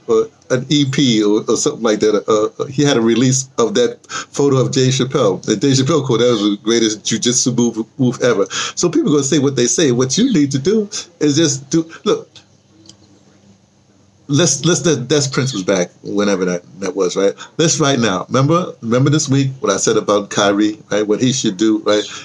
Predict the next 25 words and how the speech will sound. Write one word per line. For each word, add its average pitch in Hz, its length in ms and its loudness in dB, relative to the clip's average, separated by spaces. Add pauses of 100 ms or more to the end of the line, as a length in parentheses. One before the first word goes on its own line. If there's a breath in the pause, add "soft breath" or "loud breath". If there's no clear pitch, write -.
(140 loud breath)
If 95 100 -8
they're 123 140 2
gonna 113 180 0
try 120 180 0
to 104 60 2
make 104 240 0
him 101 120 -2
go 104 140 0
to 98 100 2
some 104 240 -2
museum, 98 480 0 (260)
whatever 101 300 0
they 92 180 -2 (160)
think 101 140 -6
they're 98 100 -2
gonna 92 160 -2
do, 95 160 0
and 92 100 -4
give 98 240 -2 (300 loud breath)
a 87 60 -4
half 101 300 -2
a 92 200 0 (320)
million 98 300 0
dollars 95 420 0
to, 87 260 -4